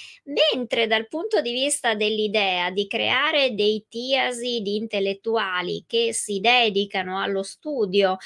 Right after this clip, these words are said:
ehm, di determinate discipline, direi che invece questo è una, una cosa che era molto diffusa nel mondo greco, ma pensiamo anche a que-, al tiaso di Saffo a Lesbo, ehm, che lì si occupava, uhm, sostanzialmente di poesia, ma e-, era la stesso tipo di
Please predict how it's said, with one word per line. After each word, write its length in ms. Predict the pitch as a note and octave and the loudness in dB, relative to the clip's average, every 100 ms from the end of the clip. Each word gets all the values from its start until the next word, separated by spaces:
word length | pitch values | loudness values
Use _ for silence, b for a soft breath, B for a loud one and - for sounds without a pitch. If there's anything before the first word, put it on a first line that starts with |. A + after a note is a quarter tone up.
| B B - | B B -6
ehm, 240 | G3 F#3+ | -2 0
di 140 | F#3+ B3+ | 0 2
determinate 800 | G#3+ G#3 G3+ A3 A3 A3+ A3 G3+ | 2 2 -2 -2 0 0 0 -2
discipline, 640 | G3 - A3+ C#4+ F4 A4+ | -2 -2 -4 -4 -2 0
direi 260 | G#3+ G3 F#3+ | 0 2 0
che 80 | G3 | -2
invece 380 | G#3 B3 - A#3 | -4 -2 -2 -2
questo 400 | G#3+ B3+ - B3+ | -2 -2 -2 0
è 220 | - G3 | 0 0
una, 760 | F#3 G#3 G3+ G3 F#3+ F#3 F3+ F3+ | -2 -4 -4 -4 -2 -2 -2 -2
una 240 | G3 G3 - | -4 -6 -6
cosa 380 | C#4+ C4+ G#3 F#3 | -4 -2 -2 -2
che 60 | |
era 100 | F#3 | -4
molto 280 | G3 D#4 D4 | -4 -4 -2
diffusa 480 | G#3 G#3 G#3 G3+ G3 | -2 -4 -2 0 0
nel 140 | F3+ F#3 | -2 -6
mondo 320 | F3+ F3+ F#3+ | -6 -4 -2
greco, 520 | F#3 E3+ E3 - A#3+ | 0 0 -2 -4 -4
ma 120 | A#3 | -4
pensiamo 380 | - F3+ G3+ G3 | -8 -6 -2 -2
anche 160 | G3 F#3 | -2 -6
a 60 | |
que-, 200 | - F#3+ | -6 -6
al 180 | - F#3+ | -4 -6
tiaso 360 | - F#3+ F#3 F3+ | 0 0 0 -4
di 140 | F3 | -6
Saffo 580 | - G#3 F#3+ F#3 - F#3 | -4 0 0 -2 -4 -2
a 60 | F3 | 2
Lesbo, 640 | A#3+ G3+ F#3 G3+ F3 F3+ B B B - | 2 2 0 0 0 0 B B B -4
ehm, 260 | F#3+ F#3 | -2 0
che 180 | A3 - | 2 0
lì 200 | G#3 A3 | 2 0
si 120 | G#3+ G3 | 0 -2
occupava, 440 | - F#3 F#3 - - | -4 -2 0 0 -2
uhm, 60 | B2+ | -6
sostanzialmente 760 | - G#3 G3+ G3+ G3+ G#3+ A#3 | -4 -4 -6 -6 -4 -2 0
di 120 | G3+ G3 | 0 0
poesia, 560 | F#3 F#3+ A3 C4+ F#3 F3+ | -2 -2 0 2 4 4
ma 200 | F#3 - | 0 0
e-, 160 | D#3 - | -2 2
era 120 | G3 F#3 | 2 2
la 120 | F#3 | -2
stesso 460 | - A3 G#3+ G3+ | -2 -2 -2 -4
tipo 380 | - A3 - G3+ | -6 -8 -2 -2
di 340 | F#3+ G3+ G3+ | 2 4 4